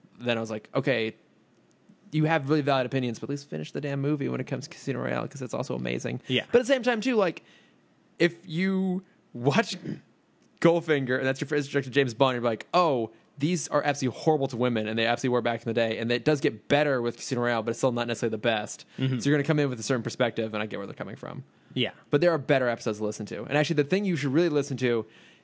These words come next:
Speaker 1: is, uh, Paul F. Tompkins' podcast,
Speaker 2: Mm-hmm.
Speaker 1: um, oh, um, mm, the Dead Authors Podcast.
Speaker 2: Okay.
Speaker 1: And so in it, he has a whole episode where Matt Gorley comes on and it does an Ian Fleming impression 'cause the,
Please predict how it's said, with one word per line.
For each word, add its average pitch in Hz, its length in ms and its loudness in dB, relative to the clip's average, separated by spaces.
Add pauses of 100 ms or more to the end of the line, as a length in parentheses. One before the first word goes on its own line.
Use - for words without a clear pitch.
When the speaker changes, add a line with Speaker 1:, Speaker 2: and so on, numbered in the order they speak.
Speaker 1:
is, 127 680 2
uh, 123 160 4
Paul 151 320 2
F. 143 100 -4
Tompkins' 135 580 0
podcast, 120 840 0
Speaker 2:
Mm-hmm. 135 80 -6
Speaker 1:
um, 117 580 0 (800)
oh, 151 680 0
um, 120 880 0
mm, 120 320 -6
the 143 80 6
Dead 151 220 4
Authors 139 320 -2
Podcast. - 680 -6 (120)
Speaker 2:
Okay. - 260 -4 (560)
Speaker 1:
And 139 100 2
so 143 160 2
in 156 140 4
it, 143 320 -2 (200)
he 147 100 2
has 143 100 4
a 135 60 0
whole 151 140 4
episode 139 440 2
where 120 300 0
Matt 123 280 0
Gorley 127 240 2
comes 113 220 -4
on 113 220 2
and 113 200 -2
it 113 180 -4
does 117 180 2
an 110 120 -4
Ian 123 160 2
Fleming 123 220 0
impression 139 440 0
'cause 123 140 -4
the, 110 260 -2